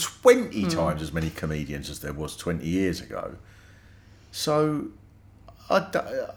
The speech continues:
Speaker 1: it was always like that, you know. There were always some people who just wanted to, but then even that's all right, you know. I mean, you know, no one could have been sort of less profound in what he was saying than Tommy Cooper, but I loved him when I was a kid. I don't, you know, I don't think it's,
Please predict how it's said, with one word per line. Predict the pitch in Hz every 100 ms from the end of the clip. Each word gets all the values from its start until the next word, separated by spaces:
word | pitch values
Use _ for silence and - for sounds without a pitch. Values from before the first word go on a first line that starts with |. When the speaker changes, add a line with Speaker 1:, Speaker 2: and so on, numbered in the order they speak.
| -
Speaker 1:
it | 226 294
was | 269
always | 277 185 - - 55 67
like | 52 53 -
that, | - - -
you | 104
know. | 90
There | 127
were | 170 233
always | 208 85
some | - 78 73
people | 67 71 67
who | 67
just | 71 -
wanted | 67 69 -
to, | -
but | -
then | 311 339
even | 349 330
that's | 330 294 180
all | 190 69
right, | 69 69 82 92
you | 127 127
know. | 131
I | 175
mean, | 202 143 139 - - - - - -
you | 139 87
know, | 101 117 -
no | 98
one | 151 92
could | 98
have | 85
been | 92 92 90
sort | - 95
of | 87 85 - - - - - -
less | 95 95 -
profound | - 85 - 95 92 87 82 76 - - - - - - -
in | 90 85
what | 90
he | 85
was | 82
saying | - 90 85
than | 82
Tommy | - 90 87
Cooper, | 87 98 101 - -
but | 80 65
I | 135
loved | 135 175 -
him | -
when | 202
I | -
was | -
a | 220
kid. | - 107
I | 156
don't, | 220 -
you | 156
know, | 165 165
I | 196
don't | 214 143
think | 85 78
it's, | 80